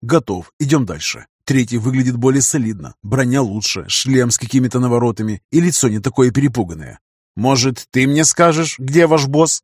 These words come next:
спросил я, склонившись над раненым. «Может, и скажу, только что мне за это будет?» — нагло спросил тот.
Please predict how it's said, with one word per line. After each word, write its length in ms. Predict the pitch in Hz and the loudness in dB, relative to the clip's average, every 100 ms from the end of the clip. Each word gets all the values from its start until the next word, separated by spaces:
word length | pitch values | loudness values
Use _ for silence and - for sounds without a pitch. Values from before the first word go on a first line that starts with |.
| - | -10
спросил 460 | - 143 127 147 | -4 0 0 2
я, 160 | 139 147 | 2 0
склонившись 480 | - 123 127 110 117 | 0 0 0 -2 -4
над 140 | 120 | -4
раненым. 420 | 110 82 64 58 - _ _ _ - | -4 -8 -12 -20 -20 _ _ _ -10
«Может, 420 | 101 113 127 117 | -4 -2 -2 0
и 80 | 131 | 0
скажу, 580 | - 156 143 117 113 - _ | 2 2 2 2 -2 -6 _
только 300 | 143 135 151 | 0 2 2
что 320 | 135 - 185 | 0 2 2
мне 180 | 127 107 | 2 0
за 180 | 101 127 | -2 0
это 260 | 123 139 147 | 0 0 0
будет?» — 420 | 135 80 69 _ _ 127 | 0 -2 -8 _ _ -2
нагло 240 | 139 131 | 0 0
спросил 420 | - 127 - 131 | -2 -2 -2 -2
тот. 280 | - 73 - | -2 -8 -14